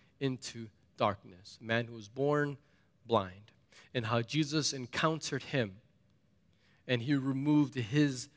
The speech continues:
blindness. And this same Jesus today continues to expel the darkness with his light, heal our hearts,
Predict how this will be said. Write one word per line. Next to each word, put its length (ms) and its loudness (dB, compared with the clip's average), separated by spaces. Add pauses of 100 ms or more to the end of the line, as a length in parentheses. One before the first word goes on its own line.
(240)
blindness. 720 2
And 220 -6
this 180 6
same 580 2
Jesus 600 -4
today 560 8 (320)
continues 1120 -2 (540)
to 160 -6
expel 760 8
the 160 2
darkness 520 8
with 160 -12
his 340 -6
light, 220 2 (1700)
heal 540 2
our 320 2 (260)
hearts, 760 -10